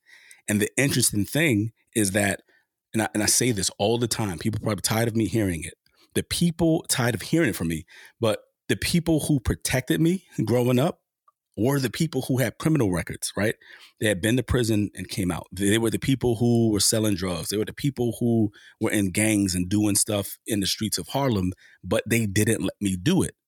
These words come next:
right? Some people were not as fortunate as me because some people got recruited into the game.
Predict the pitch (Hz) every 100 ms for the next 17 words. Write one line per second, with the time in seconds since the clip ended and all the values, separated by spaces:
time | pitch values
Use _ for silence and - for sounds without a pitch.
0 | _ 98 110 - - 147 - 156 139 110
1 | 117 107 107 107 101 - 165 - 110 98
2 | 87 98 107 - - - - 113 - 135
3 | 143 120 110 104 92 - 156 135 104 -
4 | 127 - 92 82 69 -